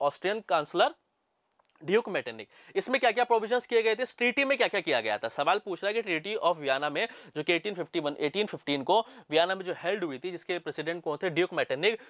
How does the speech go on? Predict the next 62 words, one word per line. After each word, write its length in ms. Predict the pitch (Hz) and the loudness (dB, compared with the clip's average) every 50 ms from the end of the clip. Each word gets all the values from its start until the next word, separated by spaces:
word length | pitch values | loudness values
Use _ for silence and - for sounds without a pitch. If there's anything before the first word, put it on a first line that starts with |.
| - - | -12 -10
उसमें 280 | - 170 - 208 220 226 | -10 -8 -4 -2 -2 0
क्या-क्या 260 | - 170 156 - 202 | 0 0 0 0 0
प्रोविजंस 460 | 190 - 165 143 147 135 156 156 - | 0 0 0 -2 -2 -2 -6 -6 -6
किए 200 | - - 123 113 | -8 -10 -8 -8
गए 160 | 104 104 104 | -6 -8 -8
थे? 80 | 104 127 | -10 -10
तो 120 | - 160 | -10 -2
क्या-क्या 260 | 151 - 180 175 214 214 | 0 0 2 4 2 2
प्रोविजंस 420 | - 202 185 185 175 208 202 - | 2 0 -2 0 -2 -4 -4 -2
किए 160 | - 196 190 | 0 0 2
गए 140 | 180 185 175 | 2 0 0
थे? 200 | 160 - 202 226 220 - - - - - _ _ _ - | 2 2 2 2 2 -2 -8 -20 -20 -20 _ _ _ 0
Undo 340 | 214 226 240 247 262 269 262 | 0 0 0 0 0 2 4
the 120 | 285 269 | 4 4
changes, 540 | - - 226 214 226 220 208 202 156 - - | 4 2 0 0 0 2 0 0 -2 -2 -6
वो 140 | 151 160 208 | -8 -8 -8
सभी 340 | - - 208 196 185 226 226 | -2 0 0 0 0 -2 -4
चेंजेस 360 | - 214 196 190 185 196 - | -4 -4 -2 -2 -2 -2 0
को 100 | - 208 | 0 0
अनडू 260 | 170 165 175 180 214 | 0 0 0 -2 -4
किया 260 | 175 185 180 165 156 | 0 2 2 2 2
जाए, 280 | 143 147 139 170 202 208 - - - - 156 | 2 2 2 2 2 0 -2 -8 -16 -6 -2
जो 100 | 170 180 | -2 -2
कि 120 | - 226 | -2 -4
कौन 260 | - - 190 190 208 | -4 0 0 0 2
लेके 240 | 208 202 202 190 - | 2 0 0 2 2
आए 160 | 202 185 185 | 2 2 2
थे 120 | - 214 202 | 2 2 2
बेटा? 340 | 190 190 185 208 214 247 254 _ _ _ - - | 2 4 4 4 4 4 2 _ _ _ -14 -4
नेपोलियन, 600 | 151 175 180 - 190 208 208 208 220 226 233 233 131 151 | -2 -2 0 0 0 2 2 2 0 0 -2 -8 -10 -6
नेपोलियन 400 | 165 165 165 - 190 185 185 190 | -6 -4 -2 0 2 2 2 2
ने 80 | 208 202 | 2 2
रिस्टोर 380 | 175 156 156 - - 185 185 | 0 0 -2 -2 -2 -2 0
करी 180 | 170 165 147 139 | 0 0 -2 -2
थी, 180 | - 208 208 | -4 -6 -8
ठीक 180 | 190 - 202 202 | -6 -4 -2 0
है, 140 | 254 226 156 | 0 0 0
जो 140 | 131 170 185 | 0 -2 -2
नेपोलियन 380 | 175 156 - - 143 135 127 | 0 0 0 0 0 0 0
लेके 220 | 120 117 104 - 113 | -2 -4 -2 -2 -2
आए 160 | 104 101 104 - | -2 -4 -4 -8
थे। 100 | 113 95 - - - - - | -10 -12 -12 -16 -20 -4 2
बर्बन 260 | - 190 214 208 247 | 2 4 4 4 2
डायनेस्टी, 380 | 240 240 233 240 226 - - 254 | 2 0 0 -2 -2 -4 -4 -2
वापस 280 | 240 226 214 - 226 - | 0 0 0 -2 -2 -2
से 100 | - 226 | 0 2
वही 160 | 220 233 226 | 2 2 2
हमारे 260 | 220 208 214 214 226 | 0 0 0 0 0
लुइस 320 | 214 185 190 214 208 - | 0 -2 -4 -6 -6 -4
फोर्टीन 300 | - - 190 180 220 214 | -2 -2 0 0 0 -2
फिफ्टीन 300 | 214 - 202 - - 208 | -4 -4 -6 -6 -4 -4
सिक्सटीन 360 | 196 - 185 - - - 208 202 | -4 -4 -6 -6 -4 -4 0 2
वाला 180 | 196 190 202 | 2 2 2
मुद्दा 280 | 196 175 156 156 - - | 0 -2 0 2 2 2
आ 40 | - | 2
गया 160 | 127 120 117 | 2 -2 -2
है। 100 | 117 113 | -2 -2
ये 100 | 113 110 | -4 -6
कौन 200 | - 165 185 190 | -8 -6 -2 -2
आ 80 | 190 | 0
गया 160 | 175 180 196 202 | 0 0 -2 -2
बेटा? 280 | 185 180 208 214 247 | 0 0 2 2 0